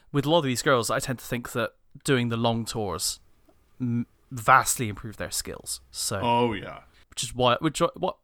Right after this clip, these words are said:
Speaker 1: I was, that's why I was so happy to see Dust stay longer, because
Speaker 2: Yes.
Speaker 1: she started good.
Speaker 2: <laughs> Yeah, she started good.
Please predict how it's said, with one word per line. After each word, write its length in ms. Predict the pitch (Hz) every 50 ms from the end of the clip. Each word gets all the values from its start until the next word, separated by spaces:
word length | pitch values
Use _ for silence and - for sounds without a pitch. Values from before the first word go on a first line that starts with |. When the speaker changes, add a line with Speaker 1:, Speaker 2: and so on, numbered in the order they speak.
| _ _
Speaker 1:
I 100 | 147 151
was, 180 | 143 131 -
that's 220 | - - 151 - -
why 140 | 135 127
I 40 | 120
was 120 | 113 110 -
so 140 | - 120
happy 240 | 107 117 120 - 117
to 60 | 107
see 200 | - - 117 104 - -
Dust 280 | 131 113 - - -
stay 200 | - - 113 107
longer, 420 | 107 104 107 107 104 92 80 - - _ - _ - _ _
because 320 | - 110 - 117 104 101
Speaker 2:
Yes. 580 | 117 117 120 113 101 98 - - - - - - -
Speaker 1:
she 160 | - - 147
started 480 | 127 - - 143 123 117 - 117 - -
good. 220 | - 71 67 - -
Speaker 2:
<laughs> 40 | _ _ - _ 147
Yeah, 340 | 135 - 185 147 156 170
she 180 | 160 - - -
started 580 | - - - - - - 165 147 - 160 147 143 - - -
good. 140 | 135 120